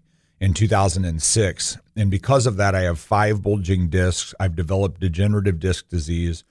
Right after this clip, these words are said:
I have spinal stenosis, and I have a minimum of a five or six out of ten of pain every day, and days that radiate at nine and actually leave me basically grounded to a bed,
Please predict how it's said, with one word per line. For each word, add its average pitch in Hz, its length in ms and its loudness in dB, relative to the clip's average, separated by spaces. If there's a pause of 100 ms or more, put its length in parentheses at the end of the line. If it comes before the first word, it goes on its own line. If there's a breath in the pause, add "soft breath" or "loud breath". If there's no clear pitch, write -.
(320)
I 95 60 2
have 95 140 2
spinal 110 560 2
stenosis, 87 920 0
and 104 160 0
I 95 140 -2
have 95 220 0
a 90 80 0
minimum 92 920 2 (460)
of 95 260 2
a 90 220 2
five 104 340 2
or 98 80 2
six - 320 -4
out 95 100 2
of 87 60 -2
ten 95 200 0
of 80 100 0
pain 90 240 2
every 82 200 0
day, 76 440 -4
and 98 180 0
days 92 300 -2
that 90 140 -4
radiate 87 460 -2
at 78 120 -8
nine 90 440 0
and 82 240 -4
actually 87 440 -2
leave 82 320 -2
me 87 140 0
basically 87 460 -2
grounded 85 540 0
to 101 160 0
a 80 60 0
bed, 85 420 0